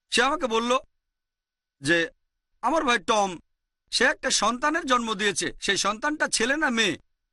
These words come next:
আমি মেডিকেল ডাক্তার হিসেবে জানি পুরুষ সন্তান জন্ম দিতে পারে না। তাহলে সন্তানটা ছেলে না মেয়ে, প্রশ্ন আসছে কেন? আপনি প্রশ্ন করলেন যে এটার মধ্যে আল্লাহ তাআলা আসলেন কখন? আল্লাহ কখনো সৃষ্টি হননি।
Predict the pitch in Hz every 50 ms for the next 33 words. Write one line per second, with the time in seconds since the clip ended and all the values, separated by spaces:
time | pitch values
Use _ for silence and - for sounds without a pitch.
0 | _ _ _ _ _ _ _ - 262 370 370 285 240 226 254 247 254 247 254 226
1 | - 247 220 220 165 208 233 220 202 220 220 202 - 202 214 214 - - - 190
2 | 202 196 233 220 208 196 202 202 196 202 190 190 156 196 180 - 175 175 175 190
3 | 185 170 131 101 - _ _ - 165 180 180 175 - 190 220 226 247 311 320 339
4 | 330 - 277 269 262 - - _ _ _ _ - - 185 208 220 226 220 208 208
5 | 202 185 202 180 - 262 254 226 - - 185 - 185 175 160 120 - _ _ _
6 | _ _ _ _ _ _ _ _ _ _ _ _ _ _ _ _ _ _ _ _
7 | 127 156 151 175 175 - 180 170 - 226 247 - 269 285 302 330 403 370 294 247
8 | 240 226 226 262 285 330 339 302 277 240 240 240 233 - - 165 208 240 294 339
9 | - - 320 302 277 240 233 - - 220 214 202 - 214 202 185 202 196 170 160
10 | 196 240 269 277 269 269 320 359 294 269 - 320 254 - - 247 226 226 208 175
11 | 135